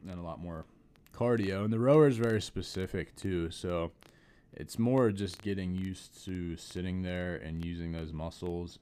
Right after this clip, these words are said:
and tearing the crap out of your hands for that long. Um, so it's not like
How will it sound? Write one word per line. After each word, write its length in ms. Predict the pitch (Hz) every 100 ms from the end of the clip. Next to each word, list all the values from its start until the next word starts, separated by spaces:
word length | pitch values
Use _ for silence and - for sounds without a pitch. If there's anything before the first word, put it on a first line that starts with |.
| -
and 380 | 80 78 76 - - - - _ _ _ _ _
tearing 360 | - 101 95 87
the 80 | 87
crap 280 | 92 85
out 140 | 82 82
of 60 |
your 100 | 78
hands 420 | 85 87 92 95 -
for 180 | 104
that 200 | 101 101
long. 420 | 110 120 127 135 123 - -
Um, 360 | 90 87 87 87
so 200 | 95 90
it's 160 | -
not 200 | 104 85
like 200 | 95 90